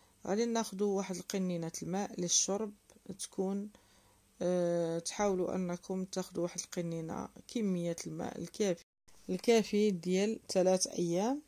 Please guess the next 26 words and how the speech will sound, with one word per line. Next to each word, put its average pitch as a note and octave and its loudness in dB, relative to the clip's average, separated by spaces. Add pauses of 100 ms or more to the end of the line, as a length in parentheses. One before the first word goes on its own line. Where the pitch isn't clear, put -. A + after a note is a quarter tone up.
ومن A#3+ -4
بعد A#3 4
عاوتاني G3 0
في - -6
ثلاث F3 0
أيام G#3+ -2
نعاود F#3+ -2
نقرأ F#3+ -2 (460)
هاد G3+ 2
الصورة F#3 0 (240)
اللي F#3+ 0 (520)
رائعة F3+ 0
في F3+ -6 (100)
طرد F#3+ -2 (480)
العوارض F3 2 (100)
اللي E3+ 0
بينك F3 -2
وبين F3 -2
الزوج D#3 -2
ديالك، F3 0 (360)
تتبطل G3 0
السحر A#3 2 (400)
وتتوقف F#3+ 0
الزوج E3+ 0
الغضبان F3 0
ال-، D#3+ -2